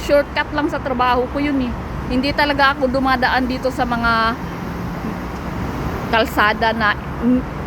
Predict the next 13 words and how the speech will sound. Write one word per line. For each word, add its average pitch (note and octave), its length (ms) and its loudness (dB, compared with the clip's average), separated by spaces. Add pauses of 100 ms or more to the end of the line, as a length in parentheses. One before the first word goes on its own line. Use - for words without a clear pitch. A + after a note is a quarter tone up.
(160)
ano. G#2+ 220 0 (1500)
Kasi C#4 280 0
maraming D4 520 4 (2000)
masagasaan B3 760 2
tayo, C#4+ 400 2
kaya, A#3 220 -2
masideswipan, B3 800 -2
kaya A3 340 2 (160)
ingat-ingat. A#3 600 -2 (2000)
Sirado D4+ 560 2
pala F4+ 240 0
yung F4 240 -2
pupuntahan E4+ 720 -2